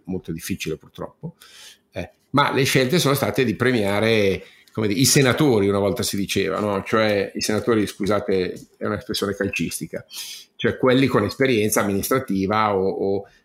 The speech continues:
derivanti fondamentalmente da do-, da due matrici fondamentali, cioè il P D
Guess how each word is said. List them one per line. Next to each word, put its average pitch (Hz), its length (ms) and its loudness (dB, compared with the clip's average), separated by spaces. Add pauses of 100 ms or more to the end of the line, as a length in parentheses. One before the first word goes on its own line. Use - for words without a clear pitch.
derivanti 135 720 2
fondamentalmente 123 560 2
da 117 80 6
do-, 104 240 0
da 95 140 0
due 104 540 0 (120)
matrici 95 480 -2
fondamentali, 95 720 -2
cioè - 260 -4
il 110 220 -2
P 104 140 -4
D 98 440 -2